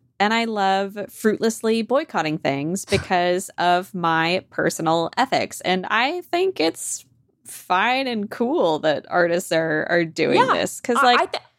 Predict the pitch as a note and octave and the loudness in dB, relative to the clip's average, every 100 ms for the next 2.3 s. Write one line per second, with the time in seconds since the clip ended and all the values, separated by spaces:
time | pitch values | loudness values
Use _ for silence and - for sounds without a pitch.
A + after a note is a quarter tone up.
0 | _ - C4 - C4 D#4 - _ _ _ | _ -10 -2 2 2 2 -2 _ _ _
1 | - D#4+ - A4 D4 F#4 F#4+ D4+ B3+ F#3 | -6 -4 0 0 2 0 0 0 -2 -2
2 | C#4+ A3+ F3+ | 2 2 2